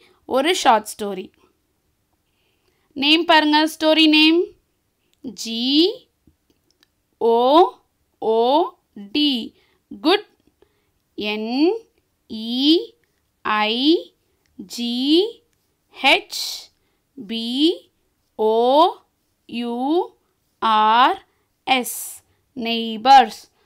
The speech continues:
good neighbors. நெய்பர்ஸ்னா நம்ம வீட்டுக்கு பக்கத்துல இருப்பாங்கல்ல, அவங்கள தான் நெய்பர்ஸ்னு சொல்லுவோம். நம்ம வீட்டு பக்கத்துல குடியிருப்பாங்கல்ல, அவங்க ஹவுஸ்ல, அவங்க தான்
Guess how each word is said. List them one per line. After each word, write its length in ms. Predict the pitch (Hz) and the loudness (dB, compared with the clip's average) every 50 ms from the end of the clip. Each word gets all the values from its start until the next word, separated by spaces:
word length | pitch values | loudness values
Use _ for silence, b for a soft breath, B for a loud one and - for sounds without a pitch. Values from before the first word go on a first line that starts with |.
| _ _ _ 240 220 | _ _ _ -10 -4
good 200 | 262 311 359 349 - | -4 -4 -4 -4 -6
neighbors. 880 | - 233 220 214 208 208 202 196 190 190 202 226 254 - - 214 202 196 - - _ _ _ _ _ _ _ - | -8 -8 -6 -6 -6 -6 -6 -8 -10 -6 2 6 8 8 8 6 4 -4 -12 -20 _ _ _ _ _ _ _ -10
நெய்பர்ஸ்னா 1120 | 220 220 240 269 285 262 262 311 285 262 233 220 - - - 220 202 208 214 220 233 277 339 415 480 b b b b b | -8 -6 -4 -4 -2 0 2 4 4 4 4 2 0 -12 -10 -8 -8 -6 -6 -4 -2 0 0 0 -2 b b b b b
நம்ம 240 | - 247 247 247 240 | -8 -6 -4 -4 -2
வீட்டுக்கு 520 | 233 269 311 320 320 - - 311 302 294 - | 0 0 2 2 2 0 -2 -4 -4 -2 0
பக்கத்துல 600 | 262 254 262 269 262 262 269 254 240 254 294 359 415 - - b b b b b b b b - - | 0 0 0 -2 -8 -6 -2 2 4 4 4 4 2 0 -4 b b b b b b b b -20 -14
இருப்பாங்கல்ல, 800 | - - 262 277 294 311 320 - 311 302 302 294 277 277 285 311 330 339 302 254 233 226 220 220 - _ _ _ _ _ _ _ - | -8 -4 -4 -2 -2 -2 -2 0 2 2 2 2 2 0 0 0 2 2 4 4 2 2 0 -2 -6 _ _ _ _ _ _ _ -2
அவங்கள 420 | 226 233 247 247 247 233 226 220 | 0 0 0 0 0 0 0 2
தான் 180 | 240 277 359 392 | 2 2 2 2
நெய்பர்ஸ்னு 580 | 359 277 254 247 226 214 226 226 233 240 285 | 2 0 0 -2 -2 0 2 0 2 0 -2
சொல்லுவோம். 320 | 294 - 262 220 208 208 - | -6 -6 -6 -8 -8 -8 -8
நம்ம 220 | 233 240 247 240 | -6 -6 -6 -6
வீட்டு 300 | 233 269 294 294 - 302 | -4 -4 -4 -4 -4 -4
பக்கத்துல 640 | - - 254 254 254 247 240 - - 262 277 311 311 - | -2 -2 -2 -2 -4 -8 -8 -6 -4 -2 -2 -2 -2 -4
குடியிருப்பாங்கல்ல, 840 | 285 262 262 254 247 - 254 254 254 254 269 285 311 285 233 202 185 b b b b b b b b b b b | -6 -6 -6 -6 -4 -4 -4 -4 -2 -4 -4 -2 -2 -4 -4 -6 -10 b b b b b b b b b b b
அவங்க 440 | b - 220 240 254 247 233 233 226 214 | b -2 -2 0 0 0 0 -2 -2 0
ஹவுஸ்ல, 520 | 233 233 240 254 247 - 233 202 202 190 - _ _ _ _ _ _ _ _ _ _ _ _ _ _ _ _ _ _ _ | 0 0 0 -2 -4 -4 -6 -6 -8 -8 -12 _ _ _ _ _ _ _ _ _ _ _ _ _ _ _ _ _ _ _
அவங்க 360 | - 240 226 240 247 254 240 208 | -6 -2 0 0 0 0 -2 -2
தான் 280 | 208 220 262 349 - | 0 0 0 0 -2